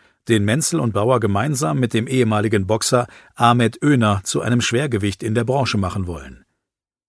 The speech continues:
Der erwartete Erfolg tritt allerdings nicht ein.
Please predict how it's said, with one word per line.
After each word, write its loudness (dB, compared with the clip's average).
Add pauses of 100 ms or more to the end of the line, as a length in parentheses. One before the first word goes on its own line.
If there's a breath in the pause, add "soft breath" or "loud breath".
(460)
Der 0
erwartete 0
Erfolg -2
tritt -4
allerdings 0
nicht -4
ein. -8